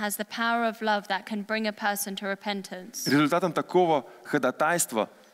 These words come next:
Speaker 2: Стефана был Савл,
Speaker 1: A result of this in-, intercession of S-,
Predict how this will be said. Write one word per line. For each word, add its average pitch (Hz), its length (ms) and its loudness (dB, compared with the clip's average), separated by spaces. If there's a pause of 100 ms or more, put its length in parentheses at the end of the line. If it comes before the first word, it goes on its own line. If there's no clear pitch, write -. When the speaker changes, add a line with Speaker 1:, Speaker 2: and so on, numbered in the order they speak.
(140)
Speaker 2:
Стефана 143 840 2
был 151 420 2
Савл, 127 480 0 (800)
Speaker 1:
A 214 120 -2
result 226 480 0
of 214 80 -4
this 214 260 -2
in-, 214 220 -4 (220)
intercession 220 680 -2
of 196 120 -4
S-, - 200 -6